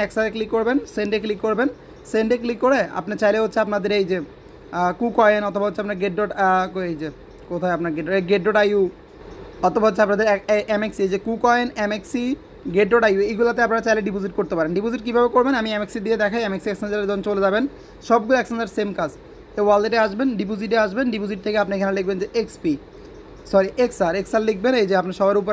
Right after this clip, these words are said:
এটা পেয়ে যাবেন, এক্সআরটা on করবেন। on করার পর এখানে tap to join অ্যাড্রেসে ক্লিক করবেন, এগুলো স্কিপ করে দিয়েন, সরি। এখানে আপনার এই যে এটা হচ্ছে আপনার অ্যাড্রেস, এই অ্যাড্রেসে just আপনি কী করবেন, ডিপোজিটটা করে ফেলবেন। এই যে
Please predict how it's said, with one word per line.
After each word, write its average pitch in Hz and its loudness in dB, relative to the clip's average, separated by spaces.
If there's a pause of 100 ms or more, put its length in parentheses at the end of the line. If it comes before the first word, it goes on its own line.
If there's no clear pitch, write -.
(100)
এটা 185 -2
পেয়ে 196 0
যাবেন, 202 0
এক্সআরটা 190 -4
on 190 -4 (100)
করবেন। 202 0 (520)
on 190 -2
করার 208 4
পর 208 -2
এখানে 202 -2
tap 196 2
to 214 -2
join 202 -2
অ্যাড্রেসে 185 -4
ক্লিক 196 -6
করবেন, 208 0 (1120)
এগুলো 214 4 (100)
স্কিপ 180 -10
করে 180 0
দিয়েন, 147 -2 (1000)
সরি। 165 -4 (840)
এখানে 240 4 (120)
আপনার 208 0
এই 202 2
যে 202 0
এটা 202 0
হচ্ছে 208 0
আপনার 196 2
অ্যাড্রেস, 156 -6 (240)
এই 226 6
অ্যাড্রেসে 233 0
just 226 -4
আপনি 208 -2
কী 226 -8
করবেন, 208 2 (100)
ডিপোজিটটা 202 -2
করে 190 0
ফেলবেন। 175 -2
এই 160 -4
যে 156 -2